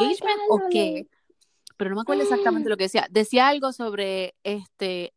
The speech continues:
Speaker 1: there was an N D A
Speaker 2: Hmm.
Speaker 1: da-, que ella tuvo que firmar.
Speaker 2: Para que ella no hablara.
Speaker 1: Exacto.
Speaker 2: Exacto.
Speaker 1: So,
Speaker 2: Hmm.
Speaker 1: estoy tratando de como que atar los cabos y ver si ella, eso fue antes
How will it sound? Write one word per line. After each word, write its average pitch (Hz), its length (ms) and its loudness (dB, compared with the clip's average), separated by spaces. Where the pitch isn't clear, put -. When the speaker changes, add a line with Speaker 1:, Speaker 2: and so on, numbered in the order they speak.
Speaker 1:
there 185 140 -4
was 196 260 -4
an 196 220 -10
N 233 320 -6
D 269 260 -4
A 180 640 -6
Speaker 2:
Hmm. 285 220 6
Speaker 1:
da-, 226 100 0
que 233 140 0
ella 202 160 4
tuvo 220 220 -2
que 285 100 -10
firmar. 370 360 -6
Speaker 2:
Para 247 260 6
que 233 180 4
ella 233 180 8
no 226 360 4
hablara. 175 640 0
Speaker 1:
Exacto. 202 720 -6
Speaker 2:
Exacto. - 60 -12
Speaker 1:
So, - 400 0
Speaker 2:
Hmm. 247 80 -8
Speaker 1:
estoy 240 220 -6
tratando 330 420 -4
de 254 140 -2
como 214 220 -8
que 196 100 -4
atar 175 200 -6
los 226 200 -4
cabos 254 560 -4
y 214 140 -6
ver 202 200 0
si 226 280 -8
ella, 190 280 0
eso 202 200 -10
fue - 320 -4
antes 254 640 -4